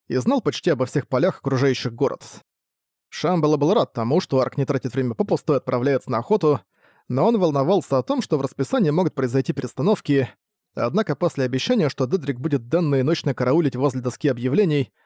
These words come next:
Шамбала рассказал Арку обо всех полях охоты. "В любом случае, ты не тот, кто будет просто стоять сложа руки.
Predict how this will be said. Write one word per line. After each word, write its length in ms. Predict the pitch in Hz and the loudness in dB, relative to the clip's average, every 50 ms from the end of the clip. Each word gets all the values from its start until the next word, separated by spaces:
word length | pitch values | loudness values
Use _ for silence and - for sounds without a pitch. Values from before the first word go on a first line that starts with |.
| _ _ _ | _ _ _
Шамбала 520 | - - - 127 143 175 190 214 220 220 | -8 -2 0 2 2 2 4 4 2 2
рассказал 360 | 208 - - 156 127 127 123 | 2 0 -2 -2 0 0 0
Арку 300 | - - - - - - | 0 0 0 0 2 0
обо 140 | 185 135 131 | 0 0 -2
всех 260 | 117 - - 120 - | -2 -4 -4 -4 0
полях 260 | - 233 240 151 - - | 0 2 2 2 0 0
охоты. 540 | 127 - 151 135 - - 80 - - - - _ _ _ _ _ _ _ _ _ _ _ _ _ _ | 0 0 0 0 0 -2 -6 -6 -8 -14 -18 _ _ _ _ _ _ _ _ _ _ _ _ _ _
"В 140 | - 233 226 | -2 0 2
любом 260 | 240 226 202 196 165 | 2 4 2 2 0
случае, 340 | - - 170 175 160 - 151 | 0 0 2 2 2 2 0
ты 80 | - 156 | 0 0
не 120 | 165 156 | 0 0
тот, 180 | - 233 233 - | 2 0 0 0
кто 160 | - - 143 | -2 -2 0
будет 220 | 139 143 135 - | 0 0 0 0
просто 260 | - 151 135 - 143 | -2 -2 -2 -2 -2
стоять 300 | 131 - - 147 147 139 | -2 0 2 2 2 2
сложа 260 | - 151 147 120 151 151 | 0 0 0 2 2 2
руки. 380 | 143 131 - - 127 - - | 2 0 -2 -4 -6 -6 -8